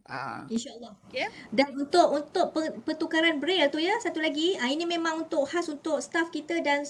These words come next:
Speaker 2: uh, student kita yang, yang O K U penglihatan. Let's say lah perlukan perkhidmatan penukaran, uh,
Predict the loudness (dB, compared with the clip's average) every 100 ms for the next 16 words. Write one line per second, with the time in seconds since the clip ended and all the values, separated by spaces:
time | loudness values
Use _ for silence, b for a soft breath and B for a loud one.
0 | -4 -6 -4 -2 -2 -4 2 4 4 2
1 | 0 -2 0 0 0 -4 -2 -2 0 0
2 | 2 2 2 0 -2 B B B B 0
3 | 0 0 2 0 2 2 2 2 2 2
4 | 2 0 0 2 0 0 -2 -2 -6 -4
5 | -2 0 2 2 0 0 2 2 2 0